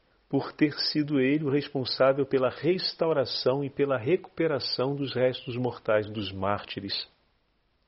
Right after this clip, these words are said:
Foi o papa mais notável do quarto século da Igreja e faleceu com oitenta anos de idade. E foi sepultado, inicialmente, hoje não está mais lá o seu corpo, na cripta dos papas que ele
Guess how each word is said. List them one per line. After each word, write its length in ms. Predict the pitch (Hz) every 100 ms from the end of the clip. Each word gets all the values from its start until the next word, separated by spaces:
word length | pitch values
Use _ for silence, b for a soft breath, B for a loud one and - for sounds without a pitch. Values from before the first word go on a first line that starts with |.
| B B B B B B
Foi 140 | 147
o 80 | 147
papa 260 | 165 175 165
mais 300 | 190 208 190
notável 640 | 180 165 - 175 180 151
do 100 | 127
quarto 320 | - 143 -
século 480 | - - 127 - 113
da 100 | 110
Igreja 420 | 107 98 98 90
e 80 | 104
faleceu 600 | - 147 143 - 175 185 - -
com 320 | 160 185 - _
oitenta 640 | 165 165 160 - 170 214 190
anos 320 | 147 151 139
de 80 | 147
idade. 460 | 117 104 107 113 - _ _ _ _ _ _ _ _ _ _ _
E 80 | -
foi 140 | -
sepultado, 800 | 196 185 - 180 143 123 113 95 -
inicialmente, 720 | 143 151 - 160 156 214 -
hoje 220 | 123 113 117
não 100 | 117
está 260 | - 120
mais 380 | 117 117 117 -
lá 140 | 113
o 80 | 113
seu 200 | 113 147
corpo, 400 | 151 151 165 - - B B B B B B
na 200 | 139 151
cripta 540 | - 190 208 - 190
dos 220 | 185 180
papas 540 | - 160 160 160 117 -
que 280 | - 151 151
ele 400 | 160 160 175